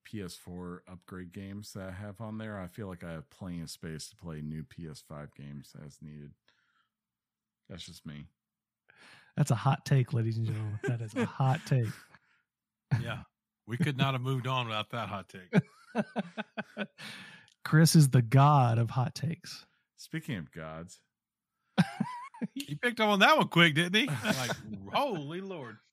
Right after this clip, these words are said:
Speaker 1: A new leak suggests a future release of twenty eighteen's God of War is, in fact, coming to P C. I think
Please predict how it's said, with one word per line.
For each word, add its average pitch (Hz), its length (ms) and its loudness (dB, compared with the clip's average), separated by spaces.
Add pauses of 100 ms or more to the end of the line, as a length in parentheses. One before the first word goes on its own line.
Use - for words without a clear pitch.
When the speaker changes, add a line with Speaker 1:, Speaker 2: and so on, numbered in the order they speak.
Speaker 1:
A 135 160 -2
new 214 240 0
leak 202 300 -4
suggests 151 640 -6
a 127 180 -6
future 165 420 -8
release 139 380 -6
of 131 120 -10
twenty 139 420 -6
eighteen's 120 380 -6
God 113 220 -6
of 101 120 -12
War 120 320 -8
is, 117 260 -12
in 113 120 -10
fact, 196 520 -16
coming 185 300 -12
to - 160 -16
P 175 180 -18
C. 202 380 -14
I 80 60 -10
think 98 260 -14